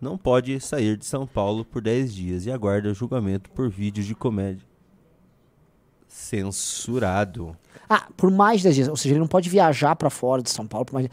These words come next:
Speaker 2: mas por quê? O humorista teve que apagar o show perturbador em seu canal do YouTube. Mas te-, vamos ler a matéria.
Speaker 1: Vamos, deixa eu aumentar aqui pra você ler melhor. Peraí,
Speaker 2: O
Speaker 1: tá muito
Speaker 2: humorista
Speaker 1: pequeno pro pessoal de casa ver. Deixa eu colocar maior. Ah, agora eles conseguem ver.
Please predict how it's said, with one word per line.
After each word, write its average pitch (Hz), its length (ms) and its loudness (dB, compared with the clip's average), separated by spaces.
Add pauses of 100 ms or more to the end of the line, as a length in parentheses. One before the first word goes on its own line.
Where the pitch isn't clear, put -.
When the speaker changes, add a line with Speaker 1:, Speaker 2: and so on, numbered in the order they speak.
(160)
Speaker 2:
mas 240 180 0
por 294 160 2
quê? 120 280 4
O 156 40 0
humorista 208 300 6
teve 185 140 -2
que - 80 -2
apagar 165 280 0
o 147 40 -2
show - 180 0
perturbador 156 600 2
em 156 40 -2
seu 156 140 -2
canal 147 140 -2
do - 20 -4
YouTube. 123 180 -6
Mas 165 160 2 (280)
te-, 202 120 0
vamos 214 200 8
ler 175 60 12
a 151 40 10
matéria. 104 440 0 (400)
Speaker 1:
Vamos, 85 240 -16
deixa 107 200 -6
eu 117 40 0
aumentar 110 280 -2
aqui 90 180 -6
pra 87 120 -12
você 87 260 -10
ler 87 140 -8
melhor. 107 400 -6 (1160)
Peraí, 107 160 2
Speaker 2:
O 254 40 6
Speaker 1:
tá 269 60 6
muito 269 140 2
Speaker 2:
humorista 220 520 6
Speaker 1:
pequeno 143 420 2
pro 135 160 -10
pessoal 123 300 -6
de 120 80 -10
casa 120 300 -4
ver. 95 160 -6
Deixa 85 220 -12
eu - 40 -20
colocar 98 320 -10
maior. 95 260 -4
Ah, 80 200 -6
agora 92 260 -2
eles 104 160 -4
conseguem 104 400 -6
ver. 82 160 -10